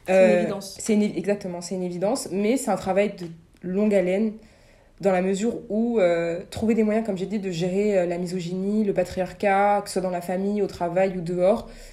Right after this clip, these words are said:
Speaker 2: ça représente un coût émotionnel, physique, psychologique, intellectuel, qui est très, très important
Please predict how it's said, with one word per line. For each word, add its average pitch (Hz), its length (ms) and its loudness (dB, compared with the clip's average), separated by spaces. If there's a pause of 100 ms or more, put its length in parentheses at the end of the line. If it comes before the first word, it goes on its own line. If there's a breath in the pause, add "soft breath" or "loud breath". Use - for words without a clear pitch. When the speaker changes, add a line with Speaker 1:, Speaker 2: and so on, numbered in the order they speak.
Speaker 2:
ça - 180 -2
représente 190 380 0
un 180 80 -4
coût 233 420 -6 (280)
émotionnel, 190 840 -2
physique, 202 800 -6
psychologique, 196 880 -4 (100)
intellectuel, 214 580 -2
qui 180 120 -8
est 165 80 -6
très, 220 160 -2
très 214 160 -2
important 202 480 -4